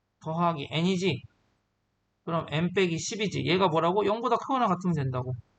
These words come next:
그래서 답이 어떻게 돼? 아, n의 최소값은 십이보다 크거나 같다. 십이다.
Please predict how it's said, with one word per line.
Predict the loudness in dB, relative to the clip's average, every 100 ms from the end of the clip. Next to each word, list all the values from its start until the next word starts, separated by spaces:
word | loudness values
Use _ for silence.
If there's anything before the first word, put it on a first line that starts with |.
| _ _ _ _ _ _
그래서 | -6 -4 -2
답이 | -2 -2
어떻게 | -2 -2 -2
돼? | 0 -2 0
아, | 2 4 4 4 2 0
n의 | -2 -2
최소값은 | 0 0 0 -2 0 0 0 -4 -8
십이보다 | -2 2 4 4 2 0
크거나 | 2 2
같다. | 0 -6 -12 -20 -20
십이다. | -12 -6 -6 -6